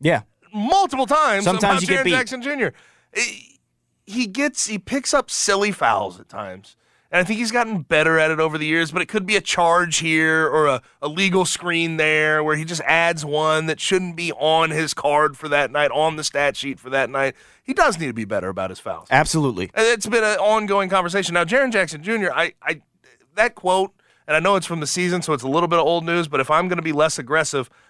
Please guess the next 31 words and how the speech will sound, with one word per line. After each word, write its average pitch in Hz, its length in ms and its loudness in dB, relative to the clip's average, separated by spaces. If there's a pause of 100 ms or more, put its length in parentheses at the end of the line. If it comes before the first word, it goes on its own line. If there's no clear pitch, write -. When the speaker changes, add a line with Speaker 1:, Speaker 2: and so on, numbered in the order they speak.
(100)
Speaker 2:
I'm 147 120 0
gonna 143 160 4
bring 143 300 0
less 143 240 2
l-, 135 180 -6
rim 151 240 0
protection. 123 540 -4
Pick 160 240 -6
one 156 180 2
or 147 80 2
the 131 160 -2
other. 135 260 2
Do 120 140 -12
you 123 80 -4
want 139 240 -2
me 139 140 -4
to 131 80 -4
be 117 140 -8
great 120 360 -2
or 104 60 -8
not? 104 320 -8 (560)
I 165 80 4
don't 147 180 0
think 135 200 -4
this 131 180 -4
is 113 120 -8
a 110 80 -12 (140)
choose 131 300 -2
your 110 80 -10
side 101 320 -4
thing. 85 220 -20